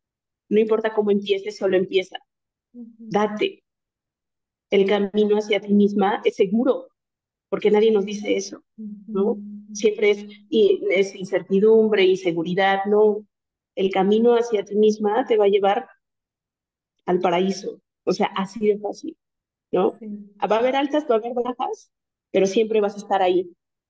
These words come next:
Speaker 1: ¿sí?
Speaker 2: Sí, el camino a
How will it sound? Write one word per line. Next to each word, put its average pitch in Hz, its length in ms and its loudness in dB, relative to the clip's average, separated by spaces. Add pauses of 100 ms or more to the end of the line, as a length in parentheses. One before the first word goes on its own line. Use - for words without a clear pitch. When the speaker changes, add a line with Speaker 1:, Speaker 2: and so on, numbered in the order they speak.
(340)
Speaker 1:
¿sí? - 300 -2 (1800)
Speaker 2:
Sí, 190 320 -8
el 185 160 -4
camino 185 760 -6
a 180 500 -16